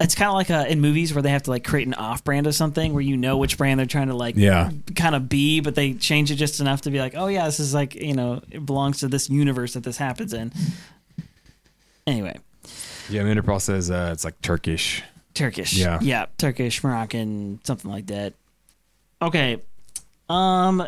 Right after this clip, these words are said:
Speaker 1: so they meet up with Al Capone, and he's like, "Hey, I'm gonna take you to the Osmobito estate." Remember, we kinda talked about this while we were watching the first time.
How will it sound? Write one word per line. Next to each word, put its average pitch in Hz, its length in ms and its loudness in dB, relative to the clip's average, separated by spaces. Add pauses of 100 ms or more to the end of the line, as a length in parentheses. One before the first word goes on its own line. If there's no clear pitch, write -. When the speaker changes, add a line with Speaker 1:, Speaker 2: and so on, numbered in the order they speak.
(100)
Speaker 1:
so - 180 -2
they 185 100 2
meet 226 160 4
up 233 100 2
with 214 80 2
Al 208 240 4
Capone, 180 460 2 (380)
and 151 120 2
he's 160 180 4
like, 147 100 0
"Hey, 160 80 2
I'm 160 60 2
gonna 156 120 2
take 156 160 2
you 160 100 4
to 151 60 2
the 143 40 2
Osmobito 143 480 4
estate." 117 420 0
Remember, 139 460 4 (300)
we 151 100 2
kinda 151 180 4
talked 131 220 -2
about 123 140 -2
this 127 180 -2
while 127 120 0
we 123 60 0
were 117 60 0
watching 120 240 -2
the 117 80 -2
first 127 240 -2
time. 139 280 2